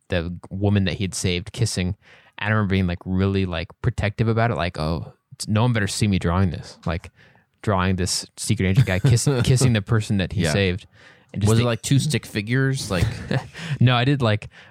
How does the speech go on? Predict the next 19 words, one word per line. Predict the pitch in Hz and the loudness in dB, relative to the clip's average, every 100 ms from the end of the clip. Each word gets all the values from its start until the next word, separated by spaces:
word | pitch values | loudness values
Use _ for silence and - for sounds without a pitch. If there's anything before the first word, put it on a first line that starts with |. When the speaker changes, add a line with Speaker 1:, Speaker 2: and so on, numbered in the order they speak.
| - | -2
Speaker 1:
I | |
had | 117 117 | 0 2
this | 104 - | 2 2
way | 95 | 2
of | 92 | 2
trying | 92 104 95 | 0 2 2
to | 92 | 2
draw | 92 95 | 2 2
him, | 98 | 2
like, | 90 95 - | 0 -2 -2
wearing, | 95 92 - _ - | 0 0 -2 _ -8
like, | 90 95 - - - | -8 -6 -10 -14 -12
like, | 104 - | -12 -6
some | - 98 | -4 -2
kind | 104 87 | -2 -2
of | |
stealthy, | 92 - 95 - 87 87 - - | -2 -2 -2 0 -2 -2 -6 -12
you | - 98 | -4 -2
know, | 73 | -2